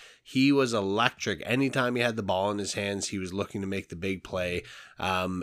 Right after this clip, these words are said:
and I think that the Cowboys are gonna look to build on that performance. They know what they've got in C D Lamb in his second season. He is a star. He is the future of this wide receiver core.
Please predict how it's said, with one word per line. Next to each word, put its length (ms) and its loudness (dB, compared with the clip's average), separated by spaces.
and 160 -2
I 80 0
think 280 0
that 120 0
the 60 -6
Cowboys 560 2
are 60 2
gonna 180 0
look 220 0
to 100 -2
build 320 0
on 140 0
that 200 0
performance. 640 -6
They 180 4
know 300 6
what 240 6
they've 220 0
got 340 2
in 120 -2
C 260 0
D 120 0
Lamb 380 0
in 100 -4
his 200 -2
second 360 -2
season. 420 -2
He 300 0
is 160 0
a 140 -2
star. 600 0
He 220 4
is 160 2
the 120 -2
future 600 0
of 80 -2
this 240 -2
wide 240 0
receiver 440 -4
core. 380 -2